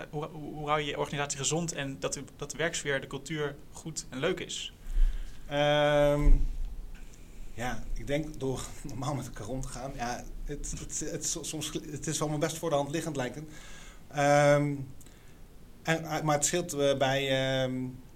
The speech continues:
Speaker 2: eh, het, het gaat ook wel veel om het werk wat je hebt. En, ehm, eh, het is ook wel een beetje het kiezen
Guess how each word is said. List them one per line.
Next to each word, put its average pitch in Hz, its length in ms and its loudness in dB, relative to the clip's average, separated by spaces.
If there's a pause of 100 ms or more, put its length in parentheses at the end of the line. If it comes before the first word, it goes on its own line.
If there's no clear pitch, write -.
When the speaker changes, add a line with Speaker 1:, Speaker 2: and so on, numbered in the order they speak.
(420)
Speaker 2:
eh, 123 100 -14 (1000)
het, - 260 -8
het - 360 -14
gaat 135 180 -6
ook 147 100 -8
wel 135 120 0
veel 143 180 -4
om 127 100 -6
het 127 120 -8
werk 127 260 -4 (100)
wat 113 140 -14
je 117 60 -10
hebt. 107 240 -10
En, 110 440 -8
ehm, 107 380 -10 (1160)
eh, 101 100 -14 (300)
het - 180 -12
is 113 80 -8
ook 135 100 -6
wel 135 100 -4
een 123 80 -2
beetje 123 240 -4
het - 100 -14
kiezen 98 360 -6